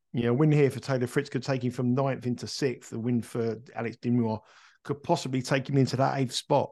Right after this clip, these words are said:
ahead of Holger Rune. So they are, they are players that have, have massive incentive this week. There are other players who have already got their place. Carlos Alcaraz's season's done, I,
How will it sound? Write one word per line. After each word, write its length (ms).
ahead 220
of 100
Holger 320
Rune. 220
So 120
they 200
are, 200
they 140
are 220
players 380
that 120
have, 540
have 320
massive 640
incentive 640
this 180
week. 200
There 100
are 80
other 80
players 360
who 140
have 140
already 180
got 160
their 100
place. 200
Carlos 280
Alcaraz's 460
season's 380
done, 260
I, 160